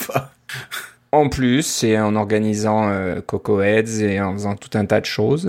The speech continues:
Speaker 2: Je sais pas comment tu fais.
Speaker 1: C'est l'avantage
Speaker 2: Alors,
Speaker 1: de
Speaker 2: euh,
Speaker 1: pas avoir d'enfants à la maison. <laughs>
Speaker 2: Ouais, c'est le bon côté. Alors, N S North, est-ce que t'as des, des petites nouvelles ? Comment ça, ça s'annonce ?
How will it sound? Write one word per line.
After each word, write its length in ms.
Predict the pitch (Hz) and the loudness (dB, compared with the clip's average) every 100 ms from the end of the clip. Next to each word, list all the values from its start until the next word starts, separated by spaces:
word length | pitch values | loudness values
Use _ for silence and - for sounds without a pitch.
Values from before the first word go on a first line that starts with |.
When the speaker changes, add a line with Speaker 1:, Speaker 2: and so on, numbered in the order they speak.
| 107 | -4
Speaker 2:
Je 60 | - | -4
sais 60 | |
pas 120 | - 107 | -6 -2
comment 200 | 110 101 | -2 -2
tu 140 | 101 | -4
fais. 300 | - 107 175 - _ - - - - - _ - | 0 0 0 -6 _ -18 -16 -20 -20 -20 _ -6
Speaker 1:
C'est 120 | 117 | -2
l'avantage 300 | 117 127 147 | 0 0 0
Speaker 2:
Alors, 120 | 143 | 0
Speaker 1:
de 40 | 143 | 0
Speaker 2:
euh, 40 | |
Speaker 1:
pas 100 | 135 | 0
avoir 200 | 120 123 | 0 0
d'enfants 260 | 117 110 120 | -2 -2 -2
à 40 | |
la 80 | 110 | 0
maison. 280 | 110 110 - | 0 0 -4
<laughs> 40 | - - - _ - 135 | -6 -18 -20 _ -2 0
Speaker 2:
Ouais, 240 | 135 131 | 2 0
c'est 160 | 110 139 | 0 0
le 80 | 139 | 2
bon 140 | 143 | 2
côté. 460 | 143 139 139 123 - | 0 0 2 2 2
Alors, 300 | 123 131 139 | 2 2 0
N 200 | 151 160 | 0 2
S 220 | 165 160 | 0 0
North, 340 | 165 156 143 - | 0 0 -2 -2
est-ce 200 | 131 - | -2 0
que 80 | 131 | -2
t'as 260 | 127 127 | 0 0
des, 240 | 127 127 123 | 2 2 2
des 80 | 120 | -2
petites 260 | - - | -6 -6
nouvelles ? 600 | 127 127 131 151 190 190 | -2 0 2 2 2 0
Comment 220 | 175 135 127 | -2 -2 0
ça, 160 | 131 | -2
ça 400 | 123 120 113 110 | -2 0 0 0
s'annonce ? 560 | 107 113 107 98 - | -2 -6 -6 -10 -14